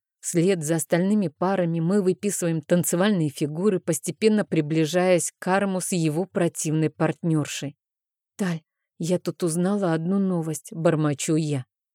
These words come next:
«Какую?» Дракон на меня не смотрит, а раздаёт улыбки проплывающим мимо гостям. «Это касается твоего дара видеть мысли нити».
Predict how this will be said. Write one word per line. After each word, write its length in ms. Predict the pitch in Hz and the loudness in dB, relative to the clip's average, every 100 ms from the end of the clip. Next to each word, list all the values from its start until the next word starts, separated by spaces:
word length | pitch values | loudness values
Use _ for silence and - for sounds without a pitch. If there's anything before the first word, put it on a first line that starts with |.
| _ _ _ | _ _ _
«Какую?» 640 | - 160 - 156 147 143 165 - | -6 -6 -2 2 4 2 0 -6
Дракон 460 | 147 143 - 233 240 | -6 -6 -2 0 2
на 80 | |
меня 280 | 233 226 226 | 2 2 4
не 140 | 240 254 | 2 2
смотрит, 600 | - 190 180 165 175 - _ | 0 2 2 0 -2 -4 _
а 120 | - 185 | 0 4
раздаёт 520 | 170 160 170 165 165 | 4 4 2 2 0
улыбки 440 | 147 180 220 - | 0 0 0 -4
проплывающим 720 | - 180 214 220 269 240 - | -2 0 2 2 2 -2 -2
мимо 300 | 180 180 185 | 0 2 2
гостям. 640 | 175 185 180 - 170 135 131 _ _ _ _ _ | 4 4 2 0 -2 -2 -6 _ _ _ _ _
«Это 220 | 175 - | -12 -8
касается 600 | 185 185 160 208 233 - | -8 -6 -4 -4 -6 -6
твоего 500 | 170 170 175 175 190 | -8 -2 0 0 0
дара 420 | 190 175 170 165 160 | -2 0 0 0 -4
видеть 460 | 165 185 214 - | -4 -4 -4 -2
мысли 300 | 214 214 233 | 0 0 2
нити». 580 | 233 233 165 - - - | 2 2 0 -4 -10 -14